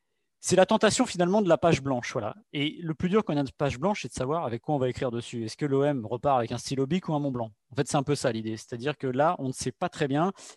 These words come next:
Et en l'occurrence, on a quand même l'impression qu'on est plus proche du bic ou du Mont Blanc parce que il a expliqué qu'il fallait peut-être maintenant éviter les erreurs de communication telles que le Champions Project, c'est-à-dire des, des, des expressions toutes faites qui disent, euh, tout et pas grand-chose finalement.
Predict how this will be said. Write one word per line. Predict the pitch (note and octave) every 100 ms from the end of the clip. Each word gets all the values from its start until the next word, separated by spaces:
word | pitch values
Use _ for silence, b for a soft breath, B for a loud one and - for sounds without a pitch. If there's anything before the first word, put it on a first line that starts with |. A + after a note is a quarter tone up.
| -
Et |
en | A#2+
l'occurrence, | D3+ - D#3 F#3+
on | C#3
a | B2+
quand | E3
même | E3+
l'impression | D3 - D3 - F#3+
qu'on | D3+ C3+
est |
plus | D#3 -
proche | D#3 - F#3 C3+
du | C#3
bic | F3 -
ou |
du | D#3
Mont | D3
Blanc | D#3 A3+
parce | D#3+ -
que | E3+ - B B B B B B B _ _ -
il | F3+
a |
expliqué | G#3 - A3 B3+ C4
qu'il | - G3 G3 F#3+ F#3 F3+ E3+
fallait | - F3+ F3+
peut-être | - F#3+
maintenant | E3+ F#3 F3+ F#3+
éviter | E3 D#3+ G#3
les | D#3+ C#3+
erreurs | D#3
de | C#3+
communication | D3 C#3+ C3 C#3 F#3 F#3
telles | - D#3 D#3+
que | C#3+
le | C#3+ B2 -
Champions | C#3+ B2+ C#3 -
Project, | - A#2+ D3
c'est-à-dire | - G#2+ A#2+
des, | G#2+ G2+
des, | G2+ G2
des | G2 G#2 B2
expressions | - C3+ - B2+
toutes | - D3
faites | - C#3 D3
qui | - A#2+
disent, | A2 B2+ A#2
euh, | G#2+ G#2 G#2+ -
tout | D3+ C3+
et | A2+ G#2+ G2+ G2+ G2
pas | - A2+
grand-chose | C3 - E3+
finalement. | - B2 B2+ F#3